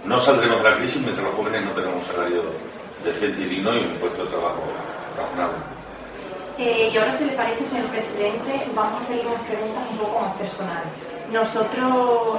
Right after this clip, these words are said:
Speaker 2: eh, bueno, pues nos gusta mucho el tema de la lectura, somos muy aficionados a, a leer, y él concretamente también a la escritura, escribe novelas y libros, y me gustaría preguntarle, eh, qué libros tiene en casa o por qué género se decanta más.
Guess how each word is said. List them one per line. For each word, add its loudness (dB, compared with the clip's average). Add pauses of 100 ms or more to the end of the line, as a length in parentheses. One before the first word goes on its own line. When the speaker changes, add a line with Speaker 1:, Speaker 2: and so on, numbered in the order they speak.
Speaker 2:
eh, 0
bueno, 0
pues 0
nos -2
gusta -4
mucho -4
el -2
tema 0
de 2
la 4
lectura, 0
somos -6
muy -2
aficionados -2
a, 2
a 2
leer, 2 (300)
y 4
él 4
concretamente 2
también 2
a 4
la 0
escritura, -2
escribe 0
novelas 4
y -4
libros, -4 (340)
y -6
me 0
gustaría 0
preguntarle, 0
eh, 0
qué 0
libros -2
tiene -4
en -6
casa 0
o 0
por 0
qué -2
género -4
se -6
decanta 0
más. -6